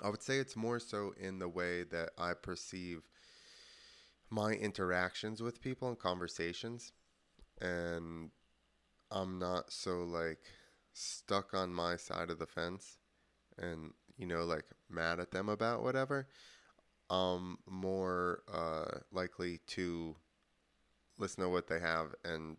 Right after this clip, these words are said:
take it in and, you know, perceive it a different way. Which for me, I feel like, and I kind of went into this backwards. Uh, um, I have had a bunch of, uh, concussions and stuff like that.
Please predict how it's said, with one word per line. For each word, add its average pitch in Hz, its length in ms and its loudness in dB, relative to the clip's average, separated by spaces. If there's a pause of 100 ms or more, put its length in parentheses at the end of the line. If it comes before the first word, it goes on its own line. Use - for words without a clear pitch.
(120)
take 85 260 0
it 80 80 -2
in 80 280 0
and, 78 300 -6 (280)
you 90 100 -6
know, 78 280 -2
perceive 85 400 -4
it 80 80 2
a 78 40 0
different 78 360 -4
way. 80 200 2 (2250)
Which 107 300 0
for 98 220 0
me, 98 640 -2 (720)
I 87 180 2
feel 92 360 0
like, 85 400 0 (1200)
and 92 100 -6
I 87 60 -2
kind 98 220 -2
of 87 120 -4
went 87 140 4
into 82 220 -2
this 78 140 -4
backwards. - 580 -4 (160)
Uh, - 320 -8
um, 76 320 -2 (160)
I 95 100 2
have 107 200 6
had 87 180 4
a - 20 -2
bunch 85 240 0
of, 82 180 0 (760)
uh, 76 300 0 (100)
concussions 80 640 -2
and 80 80 -10
stuff - 260 -4
like 78 140 -4
that. 80 220 2